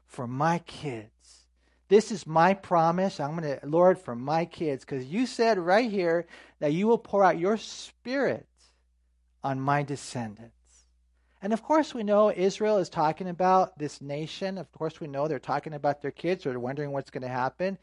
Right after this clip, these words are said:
But what we find right here is this will happen during the tribulation period,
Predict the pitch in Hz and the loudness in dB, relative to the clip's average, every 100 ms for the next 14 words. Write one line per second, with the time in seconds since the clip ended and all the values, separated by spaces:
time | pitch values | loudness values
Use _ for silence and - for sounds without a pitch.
0 | - _ _ 143 151 160 156 190 - 196 | -18 _ _ -2 0 0 0 -2 2 2
1 | 208 185 143 160 151 139 160 214 - 175 | 4 2 0 0 0 0 0 0 0 0
2 | 262 214 214 285 - 135 123 131 156 _ | 0 -2 -4 -4 -8 -10 -10 -10 -14 _
3 | _ _ _ 151 165 180 214 202 147 - | _ _ _ -6 -2 0 0 0 -4 -4
4 | 175 175 202 175 165 - 185 175 - 185 | -4 -2 -2 0 -2 -4 -8 -8 -12 -8
5 | 165 147 104 92 | -6 -6 -8 -12